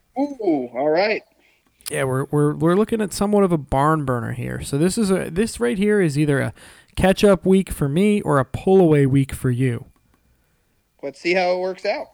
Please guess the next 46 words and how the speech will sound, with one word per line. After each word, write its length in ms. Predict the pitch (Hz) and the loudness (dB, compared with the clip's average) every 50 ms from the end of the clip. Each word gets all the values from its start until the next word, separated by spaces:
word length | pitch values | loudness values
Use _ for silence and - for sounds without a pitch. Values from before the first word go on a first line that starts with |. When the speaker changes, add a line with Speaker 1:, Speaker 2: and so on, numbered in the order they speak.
| _ _ _ _ - | _ _ _ _ -2
Speaker 2:
Uh, 200 | 151 143 139 131 | 0 2 2 2
let's 200 | 131 143 151 - | 2 2 0 0
see 140 | - - 170 | 0 2 2
how 200 | 160 165 160 156 151 | 4 4 4 4 2
it 40 | |
works 240 | 143 147 147 139 - | 2 0 -2 -2 -2
out. 220 | - 131 127 131 - | -2 -2 -2 -2 -2
Good 160 | 160 156 147 | -2 0 2
luck 200 | 156 143 135 - | 2 0 0 -2
to 140 | - - 131 | -4 -4 -4
you. 140 | 120 113 117 - - - - - - - - - | -4 -6 -8 -12 -18 -20 -20 -20 -20 -12 -4 0
All 120 | 190 196 | 2 4
right. 240 | 180 160 139 127 147 | 4 4 4 2 -2
Speaker 1:
You 180 | 165 180 175 | -4 -8 -8
as 80 | 160 151 | -8 -12
well. 80 | 143 _ _ _ _ _ _ _ _ - - - - | -14 _ _ _ _ _ _ _ _ -20 -20 -10 -2
Speaker 2:
Thank 320 | - 190 180 170 156 - | 2 4 4 4 2 0
you. 120 | 135 117 - - - - _ - | -4 -6 -6 -10 -16 -20 _ -10
First 320 | - - 208 202 180 - | -4 -2 0 0 0 0
game 220 | - 208 202 202 196 | 2 2 2 2 2
let's 180 | 190 185 - - | 0 0 2 2
have 140 | 190 180 | 2 2
a 40 | 175 | 4
look 260 | 175 185 185 185 - | 4 4 2 2 2
at 240 | 185 180 180 175 - | 2 2 2 2 0
is 340 | - 175 165 156 151 143 - - _ | 0 2 2 2 2 0 -2 -8 _
the 200 | - 147 170 165 | -2 0 0 0
Vikings 640 | 147 131 165 170 190 196 - 208 202 196 190 165 - - - | 2 2 2 2 2 2 0 -2 -2 -2 -2 -4 -6 -6 -2
at 260 | 170 170 175 185 - | -2 0 0 -2 -2
home 640 | - - - - 202 202 196 196 185 165 147 139 135 | -6 -6 -2 2 4 4 6 6 6 4 2 0 0
against 500 | - 151 143 131 160 160 160 147 - - | -2 -2 0 2 2 2 2 0 -2 -2
my 220 | 151 156 160 165 170 | -2 0 0 0 0
New 100 | 170 170 | 0 0
York 380 | 170 170 170 165 151 139 _ | 2 2 2 2 0 -2 _
Jets. 480 | - - 156 147 131 120 - - - - | 0 2 4 4 2 0 -2 -8 -12 -8
Vikings 520 | - - 156 151 165 165 175 180 170 143 | -2 0 0 0 0 0 -2 -4 -2 -2
are 80 | 147 143 | -4 -4
favored 380 | - - 156 147 143 147 143 131 | -2 0 0 0 2 0 0 0
by 180 | 139 131 131 | 0 -2 -2
three. 580 | 117 117 - - - 147 139 156 165 170 175 175 - | -2 -4 -8 -8 -6 -4 -2 0 0 0 0 -2 -2
I'm 140 | 135 151 160 | -2 -2 0
gonna 120 | 165 160 | 0 -2
take 240 | 143 - 151 139 139 | -2 -2 -4 -4 -4
the 80 | - 131 | -6 -6
Vikings 520 | 123 131 127 127 - - 131 123 - - | -4 -4 -4 -4 -6 -10 -12 -14 -12 -12
here. 240 | - - - - - | -10 -10 -10 -12 -14